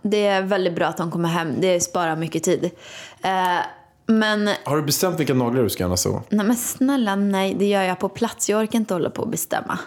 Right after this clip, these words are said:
Speaker 2: Jag gjorde ju vita och svarta senast. Nu
Speaker 1: De var rätt fina faktiskt.
Speaker 2: Ja, jag hade vita på ena handen och svarta på andra. Jag funderar på att göra något liknande, för att det sticker ut så sjukt mycket att man har... Kan inte du göra två olika färger eller
Speaker 1: Nej,
Speaker 2: någonting?
Speaker 1: tack. Eh, men jag hade ju det sist gång. Men jag har ju så här, äh, fina färger.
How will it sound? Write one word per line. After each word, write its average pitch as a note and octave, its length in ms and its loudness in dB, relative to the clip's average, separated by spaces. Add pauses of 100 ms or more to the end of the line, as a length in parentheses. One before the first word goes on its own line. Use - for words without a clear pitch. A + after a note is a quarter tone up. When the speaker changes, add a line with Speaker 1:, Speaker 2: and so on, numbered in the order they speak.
(160)
Speaker 2:
Jag B2 260 2
gjorde C3+ 120 0
ju B2+ 100 4
vita A#2 360 0
och G#2 60 2
svarta G#2+ 580 -2
senast. - 380 -4
Nu A#2 100 4
Speaker 1:
De A#2 100 2
var D4+ 100 2
rätt F#3+ 200 -4
fina F3+ 360 -2
faktiskt. - 340 -2
Speaker 2:
Ja, D3+ 160 0
jag F3+ 80 0
hade D#3+ 140 0
vita D#3+ 360 0
på F3 120 0
ena D3 140 0
handen A#2 240 2
och G#2+ 80 2
svarta A2+ 260 -4
på G#2 140 -2
andra. A2+ 300 0
Jag B2 200 2
funderar E3+ 280 4
på E3 100 0
att C3 40 4
göra A2+ 100 2
något G#2+ 120 2
liknande, A#2+ 420 0
för - 80 0
att B2 100 -10
det C3+ 100 2
sticker F3 400 0
ut G3+ 160 0
så A2 120 0
sjukt - 460 -2
mycket A2+ 340 0
att - 60 -4
man G2+ 120 0
har... F#2+ 300 0 (380)
Kan D#3 140 -4
inte F3 120 0
du G#3 280 2
göra G#2+ 280 2
två - 160 -2
olika F#2 200 -2
färger - 220 -4
eller - 160 -6
Speaker 1:
Nej, - 20 0 (140)
Speaker 2:
någonting? - 240 -8
Speaker 1:
tack. - 200 -18
Eh, G#3 100 -2
men A#3 140 4
jag G#3+ 100 2
hade G#3+ 280 0
ju D#4+ 60 4
det C4 100 2
sist C#4+ 280 -2
gång. - 280 -2
Men G3 100 2
jag G3 80 2
har G3+ 80 2
ju G#3 80 0
så A3+ 100 0
här, G3 100 2
äh, F3 140 0
fina F#3+ 440 0
färger. G3+ 360 -2